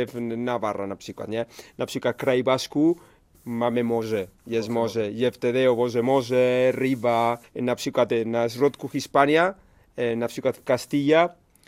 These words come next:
Speaker 1: bardziej, e, baranina. Dlatego jest typowe, e, typowe tam, no? Też możemy powiedzieć to, e, różnica między północ Hiszpanii a północ Hiszpanii, jeśli chodzi o pogodę, jest ogromna. Na przykład teraz w Pamplona może być jeden stopni i w Sevilla dwadzieścia,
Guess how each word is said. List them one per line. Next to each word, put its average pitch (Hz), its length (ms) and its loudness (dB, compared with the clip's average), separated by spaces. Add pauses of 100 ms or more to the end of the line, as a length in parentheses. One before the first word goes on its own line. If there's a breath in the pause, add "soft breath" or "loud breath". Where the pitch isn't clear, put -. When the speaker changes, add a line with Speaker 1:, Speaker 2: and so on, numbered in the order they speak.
(180 soft breath)
Speaker 1:
bardziej, 123 880 0 (180)
e, 113 40 -6
baranina. 123 560 2 (320)
Dlatego 110 320 -4
jest 117 200 -4
typowe, 117 360 0 (240)
e, 107 80 -4
typowe 107 380 -4
tam, 98 300 -8
no? 107 180 -8 (280)
Też 147 440 2
możemy 113 360 -8
powiedzieć 127 400 -4
to, 110 260 -2 (480 loud breath)
e, 113 440 0
różnica 127 460 -2
między 135 300 0
północ 139 340 0
Hiszpanii 127 380 -2
a - 20 -4
północ 131 300 -4
Hiszpanii, 131 300 -4
jeśli 117 160 -6
chodzi 123 160 -2
o 135 60 0
pogodę, 131 400 0
jest - 180 0
ogromna. 156 440 0 (500 soft breath)
Na 110 80 -8
przykład 135 340 -2
teraz 135 300 2
w 135 80 0
Pamplona 135 480 0
może 120 220 -4
być 127 220 -6
jeden 131 300 2
stopni 156 460 -2
i 127 100 0
w 123 180 -6
Sevilla 123 420 -2
dwadzieścia, 135 460 -2